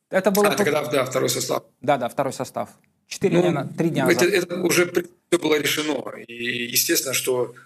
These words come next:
Speaker 2: ну, даже по языку тела можно понять, насколько футболисты не сосредоточены, э, вот на достижении определённого результата. Да? Есть как бы улыбки, есть какой-то кураж. Сегодня мы видели это у бразильцев, да, когда они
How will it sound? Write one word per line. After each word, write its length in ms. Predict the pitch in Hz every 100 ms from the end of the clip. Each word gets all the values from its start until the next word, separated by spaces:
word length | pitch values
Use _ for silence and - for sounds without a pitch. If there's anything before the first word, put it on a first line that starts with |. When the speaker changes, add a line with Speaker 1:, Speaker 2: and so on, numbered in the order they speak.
| _
Speaker 2:
ну, 80 | 170
даже 160 | 156
по 120 | 156 156
языку 340 | 156 160 180
тела 260 | 175 175 143
можно 300 | 151 135 131
понять, 400 | - 139 110 - - _
насколько 380 | - 131 185 175
футболисты 580 | - 131 139 160 - 135
не 140 | 147
сосредоточены, 1040 | 143 123 127 127 131 165 156 135 123 117 - _ _ _ _ _ _ -
э, 280 | 120 117 120
вот 220 | 127 127
на 640 | 123 120 120 120 117 113 - -
достижении 560 | 147 - 131 143 147
определённого 480 | 131 123 127 139 131
результата. 440 | 127 131 127 120 120
Да? 120 | 170
Есть 420 | 156 165 - - - _ _
как 160 | 120
бы 80 | 120
улыбки, 380 | 139 156 160 -
есть 180 | 143 131
какой-то 320 | 131 135 127
кураж. 340 | 131 160 156
Сегодня 220 | - 160
мы 80 | 151
видели 260 | 147 147 143
это 240 | 131 131
у 100 | 127
бразильцев, 580 | 127 131 120 127 - - -
да, 160 | - 127
когда 320 | 123 120 123
они 400 | 123 127 127 127